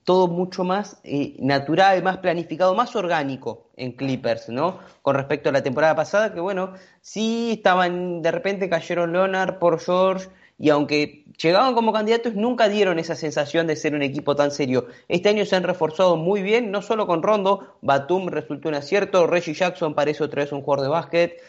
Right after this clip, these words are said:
eh, Ibaka va a ser fundamental a la hora de los playoffs, eh, creo que son, son jugadores con experiencia, que aparte pueden cumplir un buen rol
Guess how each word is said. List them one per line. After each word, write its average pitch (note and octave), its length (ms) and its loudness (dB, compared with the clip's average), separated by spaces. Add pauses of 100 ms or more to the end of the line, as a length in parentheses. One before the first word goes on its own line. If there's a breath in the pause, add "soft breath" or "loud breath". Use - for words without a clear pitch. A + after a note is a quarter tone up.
(120)
eh, - 200 -18
Ibaka E3 420 2
va D3 80 4
a C#3 40 0
ser C#3+ 160 0
fundamental C#3 800 0
a B2 120 -2
la B2 100 0
hora B2+ 140 0
de A#2+ 60 0
los A#2+ 160 -4
playoffs, B2 680 2 (360 soft breath)
eh, - 180 -18 (100)
creo A2 220 -6
que G#2 80 -8
son, A2+ 420 -8
son C3 180 0
jugadores C#3 260 4
con B2 140 2
experiencia, D3 680 2
que C#3+ 60 4
aparte D3+ 280 0
pueden D#3 380 2
cumplir D3+ 440 0
un D3+ 200 2
buen F3 300 2
rol G3 420 0